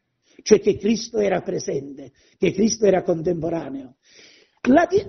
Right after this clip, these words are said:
caro Mario, te lo dico con tutto il cuore, a te e ai miei amici cristiani, la differenza è qui, tra chi crede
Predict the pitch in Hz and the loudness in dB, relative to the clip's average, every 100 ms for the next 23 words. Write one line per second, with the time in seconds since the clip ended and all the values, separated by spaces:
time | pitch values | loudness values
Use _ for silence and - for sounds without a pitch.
0 | - - 233 202 165 127 127 120 - _ | -6 2 4 4 0 -2 -6 -10 -14 _
1 | _ _ _ - 175 175 185 190 185 185 | _ _ _ 4 4 4 2 0 0 0
2 | 208 156 - 156 151 - - 151 - 277 | 0 -4 -2 -2 -2 -6 -6 -6 2 2
3 | - - _ 170 156 151 160 165 160 - | 0 -16 _ 2 2 2 0 -2 -4 -8
4 | - 143 - 123 120 _ _ - 156 151 | -12 -14 -14 -16 -20 _ _ 0 2 2
5 | 202 202 185 180 196 190 190 156 - 107 | 0 -2 2 4 2 0 -10 -8 -10 -12
6 | _ _ _ _ _ - - _ - 175 | _ _ _ _ _ -20 -20 _ 4 4
7 | 165 180 - 214 180 135 - | 4 -4 2 2 2 -2 -16